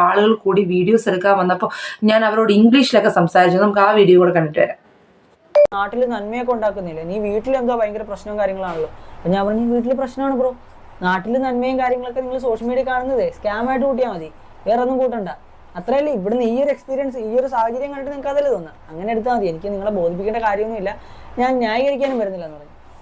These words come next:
Speaker 2: അപ്പൊ അവൻ അങ്ങോട്ട് ട്രിഗറായി, കാരണം അവൻ എൻ്റെ കയ്യിൽ നിന്ന് ന്യായീകരണമാണ് പ്രതീക്ഷിച്ചത്. അപ്പൊ അവനൊരു മാതിരി, "അങ്ങനെയാണെങ്കിൽ നിങ്ങൾ തീരുമല്ലോ, ക്യാമറ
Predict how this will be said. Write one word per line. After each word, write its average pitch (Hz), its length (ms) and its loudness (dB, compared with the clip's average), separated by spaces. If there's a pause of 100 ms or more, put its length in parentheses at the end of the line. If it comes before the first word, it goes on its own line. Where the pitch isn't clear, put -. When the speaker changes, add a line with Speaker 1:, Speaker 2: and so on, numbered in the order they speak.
Speaker 2:
അപ്പൊ 175 140 -6
അവൻ 247 160 0
അങ്ങോട്ട് 247 340 0
ട്രിഗറായി, 196 400 -2
കാരണം 170 280 -6 (320)
അവൻ 185 120 0
എൻ്റെ 196 200 0
കയ്യിൽ 226 200 0
നിന്ന് 233 180 -2
ന്യായീകരണമാണ് 202 500 -2
പ്രതീക്ഷിച്ചത്. 151 380 -10 (440)
അപ്പൊ 170 140 -4
അവനൊരു 233 300 0
മാതിരി, 240 200 -2 (200)
"അങ്ങനെയാണെങ്കിൽ 247 480 0
നിങ്ങൾ 240 160 0 (500)
തീരുമല്ലോ, 226 440 0 (560)
ക്യാമറ 190 340 0